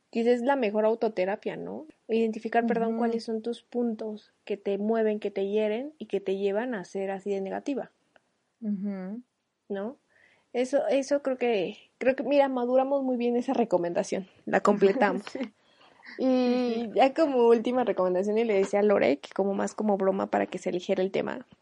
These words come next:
Speaker 1: pueden ver Chicas Pesadas <laughs> o Mean Girls. De al final es creo que una forma muy literal y divertida de ver todo este asunto.
Speaker 2: Sí, oye, también me acordé de otra peli, la de Quisiera tener treinta.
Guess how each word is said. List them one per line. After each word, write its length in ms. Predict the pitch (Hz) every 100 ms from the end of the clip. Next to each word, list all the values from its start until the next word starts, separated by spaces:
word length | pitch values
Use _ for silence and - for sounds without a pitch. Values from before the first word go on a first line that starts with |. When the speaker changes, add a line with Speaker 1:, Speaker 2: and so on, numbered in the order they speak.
| - -
Speaker 1:
pueden 240 | - 226 220
ver 140 | 202
Chicas 240 | - 196 202
Pesadas 500 | - 196 - - _ _ -
<laughs> 1200 | - - - - - - - - - - - -
o 100 | 214
Mean 260 | 214 202 190
Girls. 340 | - 196 - - - - - - -
De 120 | 226
al 120 | 226
final 320 | 233 233 240
es 140 | 254 262
creo 180 | 233 233
que 100 | 226
una 160 | 226
forma 300 | 233 202 202
muy 220 | 196 190 202
literal 400 | 208 185 180 185
y 80 |
divertida 560 | 190 175 170 - 185 190
de 100 | 190
ver 160 | 185 180
todo 180 | 180 175
este 220 | - 160
asunto. 440 | 185 185 185 - - - - _ _ _ _
Speaker 2:
Sí, 200 | - 294
oye, 160 | 294 285
también 200 | 302 330
me 60 |
acordé 220 | 359 277
de 60 | 240
otra 240 | 254 220 214
peli, 360 | 214 214 190 _ _ _ _ _
la 200 | 196 208
de 280 | 208 214 214
Quisiera 320 | - 214 240 240
tener 260 | 214 196
treinta. 480 | 214 202 202 202